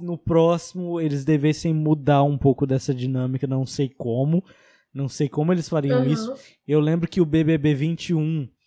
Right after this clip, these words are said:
Speaker 1: eles falavam que ia ser o último, porque o B B B, o B B B vinte tinha dado pouquíssima audiência,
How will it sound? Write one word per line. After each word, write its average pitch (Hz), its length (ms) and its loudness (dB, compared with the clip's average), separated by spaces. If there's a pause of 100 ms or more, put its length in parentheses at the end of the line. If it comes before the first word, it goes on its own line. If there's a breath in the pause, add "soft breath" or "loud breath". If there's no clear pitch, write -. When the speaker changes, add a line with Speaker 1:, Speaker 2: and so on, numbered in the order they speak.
(280)
Speaker 1:
eles 135 240 -6
falavam 147 460 0
que 143 160 -6
ia 143 100 2
ser 156 200 0
o 143 80 6
último, 190 520 2 (160)
porque 147 240 -2
o 156 60 4
B 151 160 0
B 147 160 2
B, 156 340 0
o 143 120 -4
B 135 180 2
B 143 140 4
B 139 160 4
vinte 135 320 -4
tinha 147 240 -2
dado 135 260 0
pouquíssima 190 720 2
audiência, 143 560 -2